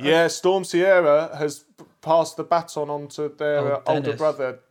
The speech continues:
Speaker 1: Dennis,
Speaker 2: Oh,
Speaker 1: yeah, and he's
Speaker 2: shit.
Speaker 1: he's a horrible bastard.
Speaker 2: Oh.
Speaker 1: Um,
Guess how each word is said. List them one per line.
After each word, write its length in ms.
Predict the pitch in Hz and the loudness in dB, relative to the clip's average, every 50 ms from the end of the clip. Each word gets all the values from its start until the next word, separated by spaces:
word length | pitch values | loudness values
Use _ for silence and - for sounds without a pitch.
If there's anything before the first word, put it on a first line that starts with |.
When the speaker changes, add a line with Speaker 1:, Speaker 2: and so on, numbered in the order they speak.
| _ - | _ -2
Speaker 1:
Dennis, 480 | 156 151 139 131 127 131 131 131 135 139 | -2 0 0 -2 -4 -6 -6 -6 -4 -2
Speaker 2:
Oh, 40 | |
Speaker 1:
yeah, 320 | 151 143 131 127 - - 147 | 0 2 2 0 0 -4 -6
and 100 | 139 135 | -6 -6
he's 300 | 139 147 147 147 143 143 | -6 -6 -4 -4 -4 -6
Speaker 2:
shit. 320 | 156 139 123 - - - _ _ _ _ _ _ _ _ _ _ _ _ _ | -6 -8 -8 -12 -16 -20 _ _ _ _ _ _ _ _ _ _ _ _ _
Speaker 1:
he's 240 | - 151 147 147 147 | -8 -6 -6 -6 -4
a 120 | 151 143 143 | -4 -4 -4
horrible 680 | 139 131 - - 156 151 156 151 147 143 139 143 143 143 | -6 -8 -8 -4 -4 -2 0 0 -2 -2 -4 -6 -8 -6
bastard. 440 | 143 139 139 139 131 - - - | -4 -4 -4 -4 -6 -8 -10 -10
Speaker 2:
Oh. 840 | 151 143 135 127 127 123 120 117 113 107 113 139 139 135 135 135 135 135 | -8 -6 -6 -6 -6 -8 -8 -10 -12 -8 -6 -4 -2 0 0 0 -2 -6
Speaker 1:
Um, 500 | 135 135 131 131 127 131 127 127 127 | -8 -14 -18 -20 -20 -20 -20 -20 -20